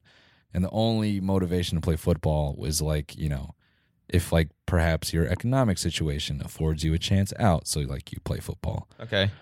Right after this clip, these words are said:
Speaker 1: But I think either football is just gonna disappear or it's gonna become, like, really fucking boring. It's gonna have helmets and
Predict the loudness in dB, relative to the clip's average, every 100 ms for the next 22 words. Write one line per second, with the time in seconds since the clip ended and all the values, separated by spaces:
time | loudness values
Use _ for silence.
0 | -20 _ _ 0 2 2 -2 -2 0 2
1 | 2 2 0 2 0 2 2 2 0 -2
2 | 0 0 2 0 0 0 2 2 0 -8
3 | _ _ _ _ _ _ 0 2 2 0
4 | -4 -8 -14 _ _ _ _ _ _ _
5 | -6 -2 2 2 0 0 2 4 2 0
6 | -6 -20 _ _ _ _ -2 2 4 2
7 | 0 -2 -2 0 -2 0 0 -2 -6 -8
8 | 0 2 2 0 2 4 2 0 -2 -4
9 | -6 -8